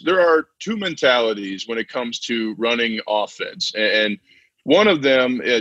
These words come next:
defensive coaches will say, "Hey, if we blitz 'em, you gotta block 'em."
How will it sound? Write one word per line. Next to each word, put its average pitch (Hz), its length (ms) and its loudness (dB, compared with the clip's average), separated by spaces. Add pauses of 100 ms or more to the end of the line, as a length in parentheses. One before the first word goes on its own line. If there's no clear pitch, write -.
defensive 151 680 0
coaches 143 380 2
will 120 120 -4
say, 117 360 2 (360)
"Hey, 180 160 6
if 151 120 0
we 180 160 -6
blitz 196 320 -2
'em, 139 140 -8
you 160 80 -6
gotta 156 220 -2
block 139 340 -10
'em." 98 160 -10